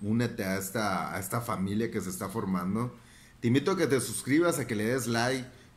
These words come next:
y que si tienes esta fragancia o tienes ganas de probarla, lo dejes en los comentarios, porque así de esa manera sabremos cuántas personas quieren saber sobre reviews sobre de esta, esta, esta casa o este tipo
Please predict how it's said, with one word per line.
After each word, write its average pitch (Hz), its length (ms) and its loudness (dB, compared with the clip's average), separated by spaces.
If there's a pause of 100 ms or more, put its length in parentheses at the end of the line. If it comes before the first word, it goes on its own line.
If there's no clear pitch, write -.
(120)
y 113 140 2
que 120 180 2
si 123 140 0
tienes 185 280 4
esta 185 380 4
fragancia 131 500 0
o 107 140 2
tienes 135 440 0
ganas 151 280 0
de 139 80 2
probarla, 123 560 0
lo 117 140 2
dejes 123 260 0
en 123 60 -2
los 107 140 -2
comentarios, 101 680 -2
porque 98 440 -6
así 95 220 -2
de 123 100 2
esa 123 160 -2
manera 117 520 0 (280)
sabremos 127 640 2
cuántas 123 320 -2
personas 117 440 -2
quieren 123 300 -2
saber 123 360 -2
sobre 104 320 0
reviews 120 500 4
sobre 110 240 2
de 110 180 2
esta, 123 420 0 (260)
esta, 117 340 0
esta 127 340 0
casa 127 340 0
o 110 120 2
este 107 180 -2
tipo 113 480 0